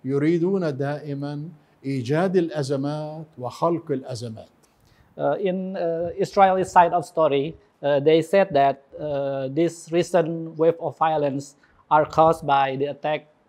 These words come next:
Speaker 2: from Palestine, uh, including the, the, the shooting in the Tel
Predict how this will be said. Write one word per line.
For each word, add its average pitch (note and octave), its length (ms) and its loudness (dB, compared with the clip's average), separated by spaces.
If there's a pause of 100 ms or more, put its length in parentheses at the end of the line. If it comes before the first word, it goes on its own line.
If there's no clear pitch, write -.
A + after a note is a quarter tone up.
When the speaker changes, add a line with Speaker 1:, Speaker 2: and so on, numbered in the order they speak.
(520)
Speaker 2:
from C#3 200 0
Palestine, C3+ 720 0 (380)
uh, A#2+ 460 -8
including F3 580 2
the, D3+ 320 0
the, D3 320 -2 (120)
the D3 80 -4
shooting F3 480 0
in D3+ 160 -6
the D3 140 0
Tel D#3 240 0